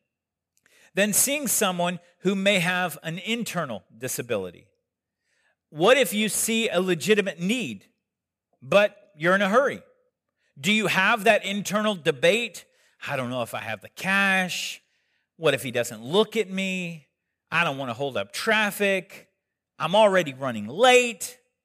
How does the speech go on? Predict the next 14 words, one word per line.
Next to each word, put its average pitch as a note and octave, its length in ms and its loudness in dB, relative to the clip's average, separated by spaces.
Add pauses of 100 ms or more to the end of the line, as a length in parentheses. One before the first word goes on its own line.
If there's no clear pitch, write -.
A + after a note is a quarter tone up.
(1300)
Never C4+ 600 4
in F#3+ 260 -2
the F3+ 160 2
history A#3 720 0 (100)
of D#3 380 -2
this A#3 260 2
great F3 540 -2
planet D#3+ 520 -6
was E3 300 2
there E3+ 300 -4
anyone G#3 640 -2 (140)
ever A3 360 2
more G3+ 460 2
important F#3 840 -4